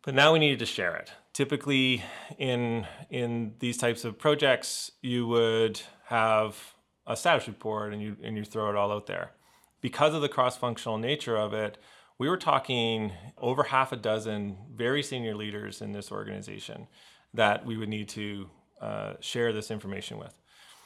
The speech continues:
So I proposed that we, that we take a departure from how we would traditionally roll this out, and instead do it in a way that allows the, the, their senior leaders to develop an empathy towards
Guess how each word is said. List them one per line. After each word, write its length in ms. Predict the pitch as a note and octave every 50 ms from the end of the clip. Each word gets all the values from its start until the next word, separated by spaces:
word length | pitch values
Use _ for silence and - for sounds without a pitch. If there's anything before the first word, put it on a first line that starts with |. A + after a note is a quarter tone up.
| - _ - _
So 140 | - - C3+
I 100 | D#3 D#3+
proposed 800 | - D#3+ - - C3+ B2 A#2+ A#2 A#2 A#2 A#2 - - - - A2+
that 320 | A#2 A2 G#2+ G#2 - A#2
we, 580 | G#2+ A2 A2+ A2 A2 G#2+ G#2+ G#2+ G#2 G2+ F#2+ - _ _ _ _ - -
that 80 | A#2+
we 80 | A2+ A#2
take 240 | G#2 C#3+ C#3+ C3+ C#3
a 40 | A#2+
departure 400 | G#2+ G2+ - A2 G#2 - - G2
from 520 | - - - A2 G#2+ G#2 G#2 G#2 G2 G2 - -
how 200 | - A#2 A2 G#2
we 140 | G#2 G2+ G2+
would 200 | G2+ G2 F#2+ -
traditionally 680 | - - G#2+ G2+ G2 - - G#2+ G#2 G2+ G#2 G#2 G#2 - _ _ _ _ -
roll 180 | A#2 A2 G#2
this 160 | G2+ G2+ G2 -
out, 220 | G2 - - - _ _ _ _ _ _ _ - - -
and 100 | A#2 A#2
instead 560 | A2+ G#2+ - - D3+ D3 C3+ B2 A2+ G#2 - - _ _ - - - - _ _ _ _ _ _ _ _ _ _ - - A2+
do 200 | G#2 C#3 D3 D#3
it 60 | D#3+
in 140 | D#3 C#3+ C3+
a 40 | B2
way 360 | A2+ A2+ G#2+ G#2+ G#2 G#2 G#2
that 400 | G2 A2 G#2 G2+ G2+ G2+ - - - - _ _ _ _ -
allows 840 | A#2 A2+ A#2 A#2 A#2+ B2 B2 B2+ B2 A#2+ A#2+ A#2 A2+ - - - - _ _ _ - -
the, 640 | A2+ G#2 A2+ A2+ A2 A2 A2 G#2+ G#2+ G#2+ G#2+ G#2 - -
the, 160 | A#2+ A2 G#2+
their 240 | G#2 A2 A#2 A#2+ B2
senior 360 | B2 - C#3 C3 A#2 G#2+ G#2+
leaders 440 | G#2 A2 A2+ G#2+ G#2+ G#2 G2+ G2+ -
to 120 | - A2+
develop 380 | G2 G#2 G2+ G#2 G2+ G#2 G2+ -
an 80 | G#2 G#2+
empathy 480 | A2+ G#2+ - - - A2+ G#2 G#2 G#2
towards 560 | G2+ - - G#2+ G#2 G#2 G#2 G#2 G2 - -